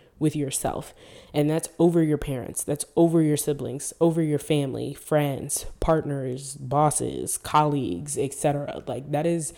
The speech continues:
the most important relationship. Um, and a few weeks ago, I saw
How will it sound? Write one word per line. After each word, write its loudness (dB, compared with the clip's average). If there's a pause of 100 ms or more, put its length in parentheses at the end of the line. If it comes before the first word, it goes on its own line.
(260)
the 0
most 0
important -2
relationship. -8 (760)
Um, -2 (840)
and 2 (640)
a -4
few 2
weeks 0
ago, 0
I 0
saw 0